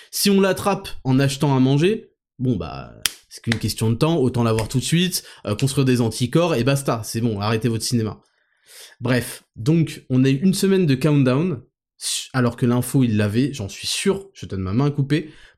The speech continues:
pour retenir en haleine tout le monde, euh, il ne reste que trente minutes d'oxygène, je sais pas quoi. Euh, cinq minutes après, euh, le, la deadline,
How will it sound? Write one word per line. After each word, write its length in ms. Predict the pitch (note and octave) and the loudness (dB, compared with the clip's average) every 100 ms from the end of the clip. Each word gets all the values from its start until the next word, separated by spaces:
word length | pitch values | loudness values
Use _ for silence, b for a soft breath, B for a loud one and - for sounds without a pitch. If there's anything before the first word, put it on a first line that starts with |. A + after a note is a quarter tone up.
| _ | _
pour 220 | - D#3+ | -2 2
retenir 320 | D3 D#3 D#3 D3 | 2 4 4 4
en 140 | D3 | 4
haleine 280 | D3 D#3 D#3 | 2 2 0
tout 180 | F3 F3 | 0 2
le 60 | |
monde, 300 | F3 E3+ E3 C3+ B | 2 4 2 -2 B
euh, 160 | B2+ C3+ E3 | 0 2 4
il 120 | G3 | 6
ne 80 | G3 | 6
reste 220 | F#3+ - | 2 2
que 60 | |
trente 280 | F#3 F#3+ F#3+ | 0 2 2
minutes 260 | F3+ F#3 D#3+ | 2 2 2
d'oxygène, 500 | E3+ C#3+ F3 F#3 F3+ | 0 0 0 2 2
je 60 | |
sais 60 | F3 | 0
pas 140 | D3+ | -2
quoi. 280 | D3+ F3 F3 B B B _ _ _ _ - - | 0 0 0 B B B _ _ _ _ -10 0
Euh, 200 | F3+ E3+ | 2 4
cinq 220 | D#3+ C4 | 4 4
minutes 260 | C#4+ C#4 B3 | 6 6 4
après, 360 | A3 A3 A3+ F#3+ | 2 4 4 4
euh, 160 | D#3+ | 4
le, 140 | D#3+ D#3+ | 4 4
la 160 | D#3+ | 4
deadline, 600 | D#3+ E3 F#3+ C4+ F3+ - | 4 2 4 4 2 -2